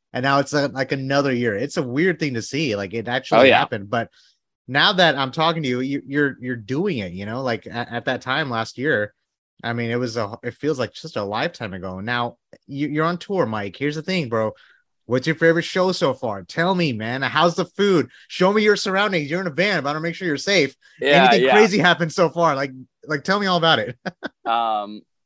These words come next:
Speaker 2: so favorite show, hands down, uh, Atlanta, The Masquerade. We got to play
Speaker 1: It's a great
Speaker 2: Heaven,
Speaker 1: venue.
Speaker 2: which is the biggest room there. And, uh, it was awesome, you know, and it also, like, it filled out.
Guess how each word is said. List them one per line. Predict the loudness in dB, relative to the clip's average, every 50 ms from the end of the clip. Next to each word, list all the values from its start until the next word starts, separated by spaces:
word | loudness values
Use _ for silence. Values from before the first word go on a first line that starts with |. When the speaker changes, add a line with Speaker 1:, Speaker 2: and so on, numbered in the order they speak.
| _ _ _ -20
Speaker 2:
so | -8 0 2 4 4 4 2 0 _
favorite | -4 -2 -2 -2 -4 -6 -6
show, | -4 -2 0 0 0 0 -2 -6 _ _ _ -10
hands | -8 -6 -6 -6 -4 0
down, | 4 4 6 6 4 2 0 -2 -6 _ _ _ _ _
uh, | 4 6 6 6 4 4 2 0
Atlanta, | -2 -2 -2 -2 -4 -6 -6 -4 -4 -4 -4 -4 -6
The | -6
Masquerade. | -4 -2 -2 -2 -4 -4 -2 0 0 0 0 0 -2 -4 -6 _ _ _ _
We | -2 -2 -2 0
got | 2 2 2 2 2
to | -4 -12
play | -6 -2 0 2 2 2 0 -2
Speaker 1:
It's | 0 2
a | 2 2 2
great | 2 0
Speaker 2:
Heaven, | -2 -2
Speaker 1:
venue. | -2 -4 -4 -4 -4
Speaker 2:
which | -4 -4
is | -4 -6
the | -6 0
biggest | 4 4 6 6 6 4 2 0
room | -2 -2 -2 -2 -2 -2
there. | -2 0 0 0 -2 -2 _ _ _ _ _ _ _ _ _ _ 0
And, | 2 4 6 6 4 4 2 -2 -4 -6 -10 -18 _ _ 2
uh, | 2 4 4 4 4 4 4 4
it | 4 4
was | 6 6
awesome, | 4 4 2 0 -4 -12 _ _ _ _
you | -10 -8
know, | -4 -4 -2 -2 -2 -2
and | -2 -2 -2 -2 -2 -4 -6 -8 -10 -12 -16 -16 _ _ _ _ _ _ _ 0
it | 2 4 4 4 4
also, | 6 6 6 6 4 2 2 2 2
like, | 0 0 0 0 0 0 0 -2 _ _ _ _ _ _ -6
it | -6 -6 -4
filled | 2 4 6 6 8 8
out. | 6 6 6 6 4 2